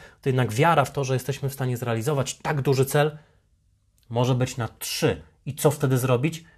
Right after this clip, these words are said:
Wtedy należy zastosować wiedzę z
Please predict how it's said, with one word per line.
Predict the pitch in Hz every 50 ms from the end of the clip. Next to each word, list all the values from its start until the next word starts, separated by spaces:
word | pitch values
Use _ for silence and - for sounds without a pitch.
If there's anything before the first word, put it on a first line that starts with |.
| _
Wtedy | _ - - - - 160 156 151 147
należy | 139 131 131 131 123 127
zastosować | 113 127 120 - - 120 - - 120 110 113 107 - - -
wiedzę | 107 95 107 113 104 95 117 131 151 - - - _ _ _
z | 95 87 87 92 107 123 123 -